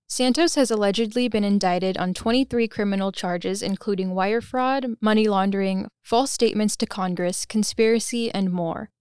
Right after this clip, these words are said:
He has also stolen money from public funds,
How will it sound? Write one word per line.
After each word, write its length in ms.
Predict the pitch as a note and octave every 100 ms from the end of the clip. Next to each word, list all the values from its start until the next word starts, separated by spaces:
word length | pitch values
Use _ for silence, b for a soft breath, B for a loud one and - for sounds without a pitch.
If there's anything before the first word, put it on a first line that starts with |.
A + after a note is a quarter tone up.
| _ _
He 120 | A#3+
has 140 | A#3
also 320 | G3+ A#3+ - C4
stolen 500 | - - B3+ D4+ B3
money 280 | G3+ G#3
from 220 | G#3+ G3 G3
public 360 | G#3 A3+ A3+
funds, 500 | - F#3 F#3 G#3 -